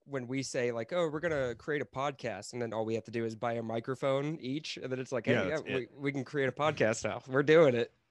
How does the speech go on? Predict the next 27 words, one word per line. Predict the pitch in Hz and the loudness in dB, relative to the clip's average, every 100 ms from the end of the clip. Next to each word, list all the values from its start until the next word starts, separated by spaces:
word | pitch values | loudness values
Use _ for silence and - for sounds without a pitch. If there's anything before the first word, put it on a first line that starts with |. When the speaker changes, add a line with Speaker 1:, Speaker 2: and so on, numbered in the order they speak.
| - | 0
Speaker 1:
You | 127 | 4
know, | 127 117 | 4 2
uh, | 135 135 | -6 2
creating | 180 175 165 | 4 6 6
a | 131 | 6
video | 135 143 131 | 8 8 8
game | 123 120 117 | 8 8 8
is | 117 | 4
kind | - 131 | 2 0
of | 120 | 0
like, | 113 - | -2 0
well, | 123 | 0
you | 123 | 4
gotta | 127 110 | 4 2
Speaker 2:
So | - 165 | 4 6
much | 139 143 | 8 8
more | 123 139 139 | 6 4 6
Speaker 1:
storyboard | |
it, | 139 | 4
Speaker 2:
involved. | 139 131 | 2 0
Speaker 1:
you | 127 | 0
gotta | 127 | 0
get | 117 117 | 0 -4
the | |
graphics | 92 117 123 127 143 - | -4 -2 -2 -2 -6 -6
together. | 143 131 131 135 139 123 _ _ _ _ _ _ _ _ _ _ _ _ | -6 -2 -2 -2 -2 -6 _ _ _ _ _ _ _ _ _ _ _ _
Speaker 2:
You | 85 98 98 92 90 | -10 -6 -6 -6 -8